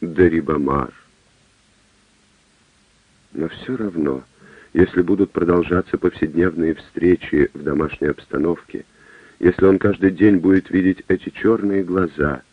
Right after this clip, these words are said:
нежную улыбку, ямочки на подбородке, полную грудь, страсть захлестнет его,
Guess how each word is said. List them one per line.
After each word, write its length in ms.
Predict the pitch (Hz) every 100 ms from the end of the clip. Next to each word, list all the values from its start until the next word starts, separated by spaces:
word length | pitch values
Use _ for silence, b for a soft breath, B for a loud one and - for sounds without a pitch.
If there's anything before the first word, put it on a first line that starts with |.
| b b b b
нежную 520 | 87 101 107 104 107
улыбку, 720 | 104 98 98 107 - - 87 - b b b
ямочки 600 | 71 82 92 92 87 -
на 120 | 87 80
подбородке, 840 | 80 73 80 80 80 - - 71 _ _ _ _
полную 540 | - 76 71 67 65 67
грудь, 580 | 67 65 82 80 - _ _ b b b b b - -
страсть 580 | - 95 113 107 - -
захлестнет 840 | 87 101 - 98 95 107 113 120 -
его, 340 | 71 64 60